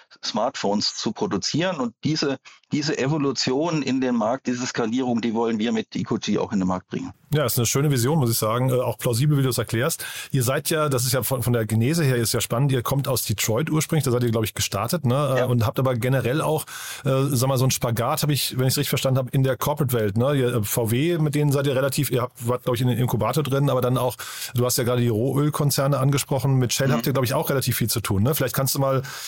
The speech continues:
Speaker 2: äh, erzählen, wie ihr da verortet seid und wie man überhaupt als Startup in der Corporate-Welt da zurechtkommt.
Speaker 1: Ja, ich glaub, das ist ein Stück unserer D N A, wenn man auf die drei, drei Gründer, äh, draufschaut. Wir sind jetzt keine Gründer, die jetzt frisch von der Uni kommen, sondern die alle drei, äh,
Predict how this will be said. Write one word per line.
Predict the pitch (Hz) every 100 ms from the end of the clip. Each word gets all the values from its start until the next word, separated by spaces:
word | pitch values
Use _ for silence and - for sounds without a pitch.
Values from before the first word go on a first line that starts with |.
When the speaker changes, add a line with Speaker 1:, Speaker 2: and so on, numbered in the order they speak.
| -
Speaker 2:
äh, |
erzählen, | 135 135 135 - 147 143
wie |
ihr | 135 117
da | 113 143
verortet | 151 147 151
seid | 135 135
und | 139 127
wie | 120
man | 135 131
überhaupt | 120 131 135
als | 117
Startup | - 123 135
in | 135
der |
Corporate-Welt | 120 135 127 127 123
da | 127 120
zurechtkommt. | 131 143 - 107 92 - -
Speaker 1:
Ja, | 135 98 107
ich | 110
glaub, | 139 135
das | 135
ist | 143 147
ein | 131 127 120
Stück | - 151
unserer | 143 147 123 120
D | 117
N | 120 117
A, | 117 143
wenn | 135
man | 131
auf | 123
die | 135
drei, | 110 110 110 123 _ - - - - -
drei | 117 123
Gründer, | - 143 185 147 135 -
äh, | 127
draufschaut. | 107 120 - 151 135 143
Wir | 127
sind | 135 127
jetzt | 117
keine | 123 113 135
Gründer, | 117 135 143 135
die | 123
jetzt | 120 -
frisch | - 139
von | 139
der | 123
Uni | 92 147 175
kommen, | - 143 151
sondern | 139 123 123
die | 117 120 117 - - - -
alle | 107 117 123
drei, | 117 101 101 120 139 131 -
äh, | 127 123